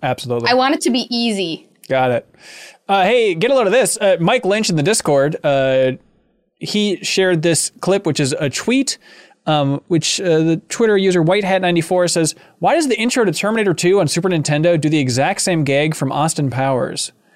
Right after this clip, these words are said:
Speaker 1: And I'd never seen Terminator two on the Super Nintendo, but obviously we know Terminator two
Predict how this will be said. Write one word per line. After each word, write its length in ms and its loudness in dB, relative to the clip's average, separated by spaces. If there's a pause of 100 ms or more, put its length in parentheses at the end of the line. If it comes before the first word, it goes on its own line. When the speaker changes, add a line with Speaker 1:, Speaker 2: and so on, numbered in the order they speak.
(460)
Speaker 1:
And 100 -2
I'd 100 0
never 200 0
seen 240 -2
Terminator 340 0
two 220 0
on 60 0
the 60 -2
Super 180 -4
Nintendo, 460 0
but 200 -2
obviously 300 0
we 80 0
know 120 0
Terminator 300 -2
two 280 0